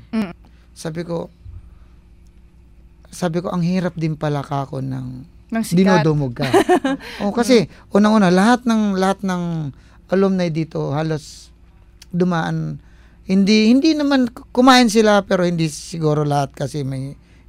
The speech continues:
Speaker 2: siyempre, yung iba hindi naman kumakain talaga. Pero ha-, halos ang nasa, ah, about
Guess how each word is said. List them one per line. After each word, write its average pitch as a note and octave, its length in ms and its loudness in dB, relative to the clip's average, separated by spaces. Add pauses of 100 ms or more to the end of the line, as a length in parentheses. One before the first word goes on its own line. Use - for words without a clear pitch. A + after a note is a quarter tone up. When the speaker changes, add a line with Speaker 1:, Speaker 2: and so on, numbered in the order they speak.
(160)
Speaker 2:
siyempre, F#3+ 400 -8
yung C#3 100 -4
iba D#3 140 -2
hindi C3+ 220 0
naman B2+ 160 -2
kumakain B2+ 420 -4
talaga. C3+ 380 -4 (480)
Pero E3 240 -2
ha-, E3 240 -4
halos G3 260 -2
ang F3+ 140 -4
nasa, D#3 560 -6 (640)
ah, B2+ 380 -12 (340)
about C#3+ 320 -4